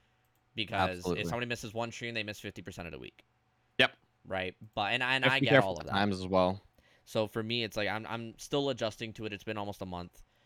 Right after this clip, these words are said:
Speaker 1: but, um, it is something to where I know I just gotta get used to it. But now with me having four days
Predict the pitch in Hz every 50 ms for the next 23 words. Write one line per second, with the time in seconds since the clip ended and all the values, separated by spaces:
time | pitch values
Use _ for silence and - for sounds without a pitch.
0 | _ _ - - - - 98 90 90 87 90 87 87 85 85 85 85 85 85 82
1 | 82 80 80 - _ _ _ _ _ _ _ _ _ _ _ _ _ _ _ -
2 | 131 117 117 110 - - 113 101 - - 104 101 92 - 107 104 95 90 92 90
3 | 90 90 87 82 80 80 80 85 - _ _ _ _ _ _ _ - 90 90 90
4 | 90 90 87 87 87 87 90 - 90 85 85 82 80 85 85 85 - - 95 92
5 | 90 - - 92 92 107 98 90 90 92 92 92 95 95 92 90 - - 98 95
6 | 92 98 95 90 92 92 - - - 113 110 107 104 101 98 95 104 104 104 92
7 | - -